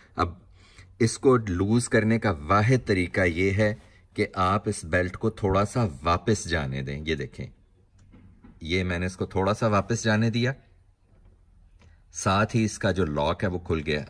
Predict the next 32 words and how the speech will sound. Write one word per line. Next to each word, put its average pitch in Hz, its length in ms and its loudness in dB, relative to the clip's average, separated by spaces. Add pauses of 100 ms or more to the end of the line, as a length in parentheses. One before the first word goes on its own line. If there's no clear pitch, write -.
अब 82 120 -4
ये 87 120 2
बेल्ट 76 300 -4
मैं 85 100 -4
जितनी 82 260 -6
मर्जी 71 280 -6
खींच 67 380 -10
लूं, - 200 -20 (280)
ये 73 100 -6
देखें, - 260 -18 (1300)
ये 87 80 -2
मैं 85 60 0
आपको 80 220 -2
दोबारा 76 340 0
दिखाता - 400 -10
हूँ। - 320 -16 (120)
ये 85 140 2
आप 85 160 2
समझें 90 340 -2
एक्सीडेंट 95 420 -2
हुआ 98 180 2
है 101 200 -2 (460)
और 82 260 0
गाड़ी 82 360 0
की 92 240 -6
सीट 87 400 -6
बेल्ट 78 280 -2
लॉक 69 240 -4
हो 67 180 -4
गई। 62 120 -12
ये 71 200 -6
देखें, - 260 -16